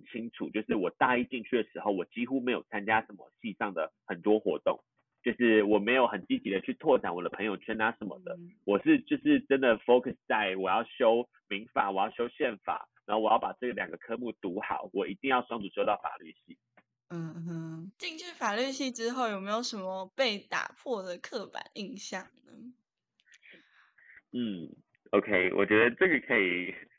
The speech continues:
Speaker 1: 这要聊很久，可以聊很久，但我想要讲的是，就是其实大家都好像会蛮把法律系当成热门科系的嘛，毕竟它是一个，就是一个师，就是医师、律师，
Speaker 2: 嗯。
Speaker 1: 就是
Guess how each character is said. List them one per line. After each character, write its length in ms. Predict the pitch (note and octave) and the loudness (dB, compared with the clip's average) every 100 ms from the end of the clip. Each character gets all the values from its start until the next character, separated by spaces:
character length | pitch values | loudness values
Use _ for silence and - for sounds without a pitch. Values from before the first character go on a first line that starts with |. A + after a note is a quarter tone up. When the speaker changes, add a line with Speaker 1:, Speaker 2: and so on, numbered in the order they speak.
| _ | _
Speaker 1:
这 60 | G3+ | 4
要 100 | G3+ | 6
聊 160 | A#2+ | 4
很 160 | G2 G#2 | 0 -4
久， 140 | G2+ | -8
可 100 | F2+ | -6
以 60 | G2+ | -6
聊 120 | F2+ - | -8 -14
很 100 | E2 | -14
久， 80 | F#2 | -12
但 160 | F#2 B2 | -6 -2
我 80 | A2 | -2
想 200 | - G2+ | -4 -6
要 160 | G#2 A2 - - - - | -4 -4 -6 -20 -20 -8
讲 180 | - - | -6 -6
的 100 | D#2+ | -8
是， 280 | - A#2+ G#2 | -6 -6 -4
就 100 | A#2 | -6
是 260 | A2+ A2 - _ _ | -4 -6 -6 _ _
其 120 | C3+ | -6
实 360 | C#3 F#3 A3 G3 _ _ | 2 2 2 -4 _ _
大 140 | E3 | -4
家 400 | D3+ D3+ D3+ C#3+ - _ _ - | 2 4 4 4 -4 _ _ -4
都 240 | C3+ D3 | -2 -2
好 180 | C#3+ G2+ | -6 -12
像 260 | - B2 A2+ | -8 -8 -8
会 200 | C3+ A#2 | -6 -6
蛮 220 | F#2 F2+ | -6 -6
把 160 | F#2 | -8
法 160 | G2 E2+ | -6 -6
律 140 | F2 | -6
系 160 | G2+ G#2+ | -6 -6
当 200 | G2 G2+ | -4 -6
成 120 | - F2 | -8 -4
热 100 | G#2+ | -2
门 140 | D#2 | -2
科 180 | D2+ E2 | -8 -8
系 180 | F2 F#2+ | -6 -8
的 120 | - - | -10 -12
嘛， 100 | - - - | -12 -4 0
毕 140 | C#3+ | 2
竟 180 | C#3+ A2+ | 2 -2
它 220 | - A2+ - | 0 0 2
是 80 | B2 | 0
一 120 | A2 | 4
个， 440 | A2 G2 F2+ E2+ - _ _ | 6 8 8 4 0 _ _
就 80 | C#3+ | -2
是 260 | B2+ B2+ B2 | 0 0 0
一 60 | B2+ | 0
个 140 | B2 | -2
师， 520 | - - - B2 C3 - _ | -4 -12 -4 -4 -4 -8 _
就 80 | B2 | -6
是 260 | B2 A2+ - | 0 0 0
医 200 | D#3 E3 | -6 -6
师、 420 | - D3+ D#3 D#3+ - | -4 0 2 0 0
律 260 | D#3+ C#3 | 4 6
师， 440 | A2+ G2+ B2 B2 C#3 | 4 0 0 0 -2
Speaker 2:
嗯。 60 | _ | _
Speaker 1:
就 80 | C3+ | -6
是 140 | C3 | -4